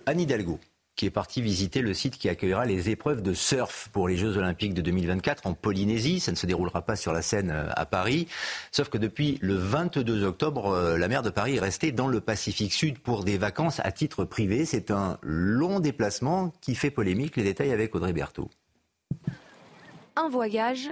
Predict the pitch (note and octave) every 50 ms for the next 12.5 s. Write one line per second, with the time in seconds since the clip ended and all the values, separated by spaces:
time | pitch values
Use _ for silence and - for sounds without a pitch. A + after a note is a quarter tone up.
0 | - - - - C#4+ C4+ B3 - - G#3+ G3+ - - - - D4+ C#4 - - _
1 | - B3 A#3+ A#3+ C#4 C#4+ - - A#3 G#3 - - - - F#3 F3+ - - - -
2 | _ _ - - - - - - - G#3+ A3 A3 A3+ A3 A3 G3+ G3 G#3 G3 -
3 | G3+ F#3+ A3 A#3+ A#3+ A#3+ A3+ - A#3 G#3+ G3+ A3 G#3 - A3 G3+ C4 B3+ A#3+ A3+
4 | A3 G#3 - A#3 A3+ - A3+ G#3 - C4+ C#4 B3 A3+ A3+ - A3+ A3+ - - B3+
5 | B3+ - - A3 - - - - C4+ B3+ - - A#3+ A3+ G#3 G3 F#3+ G3+ A3+ B3
6 | B3 A#3 - _ _ _ _ - - - - - - G#3+ G#3+ G#3 - - F#3+ G#3
7 | A#3+ A#3 A3 G#3+ - - - - - - A3 A3+ A3 A#3 A3 A#3 C4 C#4+ C#4 B3
8 | A3+ A3 - C4 C4 B3+ A#3 G#3+ - - A3+ G#3 F#3+ - A#3 A3+ A3 G#3 A3+ G#3
9 | A3 G3+ - C#4 C#4+ B3+ A3+ - - - A#3 - - - - C#4 A#3+ G#3 - G#3+
10 | G#3 G#3 A3 B3+ B3 A3 G3+ G3+ G#3 - - C4+ D4 A#3+ G#3 A#3 G#3+ - - G3+
11 | G3+ G#3+ G#3+ G#3 G#3+ A#3 G#3 G3 G#3 G#3+ A#3+ C#4 G#3+ A3+ A3 B3 B3 A3+ A3+ G#3
12 | G3 F3+ - F3+ F3 - - - - -